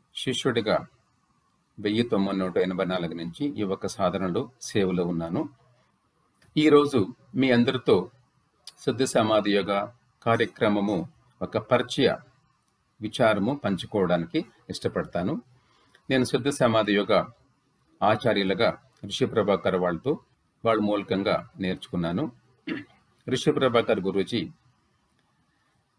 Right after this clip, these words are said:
ఇంజనీరింగ్ గ్రాడ్యుయేట్ బెంగళూరు యూనివర్సిటీ నుంచి.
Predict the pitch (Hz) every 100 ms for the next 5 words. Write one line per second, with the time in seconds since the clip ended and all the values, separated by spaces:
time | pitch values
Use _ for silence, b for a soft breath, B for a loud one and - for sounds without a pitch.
0 | _ _ _ _ _ _ _ _ _ _
1 | _ _ _ _ _ _ _ _ _ 117
2 | 127 135 131 123 104 98 90 104 170 -
3 | _ 117 110 110 107 113 98 98 98 90
4 | 90 90 82 82 - 247